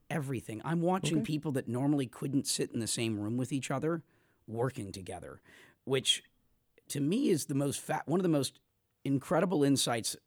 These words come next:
Speaker 1: uh, that I've seen in terms of the types of people that are coming together around this. What it says is that those existing labels, um, for people to transcend them in a way that they can come together and work together in ways that you would never expect, means there's something new is emerging. Something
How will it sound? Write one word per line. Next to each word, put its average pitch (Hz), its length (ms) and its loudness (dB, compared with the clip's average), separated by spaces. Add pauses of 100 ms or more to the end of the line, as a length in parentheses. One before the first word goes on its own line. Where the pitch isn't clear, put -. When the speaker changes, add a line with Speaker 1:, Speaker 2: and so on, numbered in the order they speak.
(100)
Speaker 1:
uh, 113 140 -4
that 117 120 -4
I've 113 120 -2
seen 151 280 -2
in 110 100 -2
terms 120 220 -4
of 107 100 -6
the 104 80 -8
types - 340 -4
of 123 100 -10
people 135 280 -6
that 110 80 -6
are 101 80 -8
coming 123 260 -4
together 107 340 -6
around 98 280 -6
this. 90 180 -8 (320)
What 156 200 2
it 143 100 -4
says 151 420 0
is 123 140 -2
that 120 160 -4
those 131 280 -2
existing 120 560 -4
labels, 123 520 -4 (1160)
um, 101 300 -2 (260)
for 135 120 -8
people 156 260 -2
to 117 80 -4
transcend 123 800 -2
them 147 80 4
in 127 80 0
a 113 40 -2
way 117 140 -2
that 113 140 -6
they 120 100 -4
can 104 160 -8
come 123 200 -6
together 110 320 -4
and 101 100 -4
work 117 180 -6
together 131 340 -2
in 107 120 -2
ways 110 240 -2
that - 120 -12
you 113 100 -6
would 101 140 -6
never 107 280 -4
expect, - 500 -6 (380)
means 160 240 0
there's 135 180 0
something 160 480 0
new 135 180 4
is 117 140 -2
emerging. 98 500 -6
Something 147 640 -2